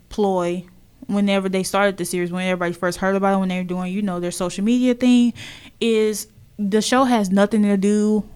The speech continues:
or has no similarities, I don't think, to the show Us.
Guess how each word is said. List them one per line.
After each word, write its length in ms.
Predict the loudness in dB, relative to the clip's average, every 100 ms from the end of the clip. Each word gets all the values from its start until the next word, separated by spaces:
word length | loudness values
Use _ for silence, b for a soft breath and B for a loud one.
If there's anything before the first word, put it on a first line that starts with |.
| 0
or 140 | 2
has 220 | 2 2
no 520 | 0 0 2 2 0
similarities, 680 | -2 0 0 0 0 0 -2
I 160 | -2 0
don't 200 | 0 2
think, 280 | 2 0 -2 B B B
to 100 | -4
the 100 | -2
show 220 | 0 -2
Us. 400 | 0 0 0 -8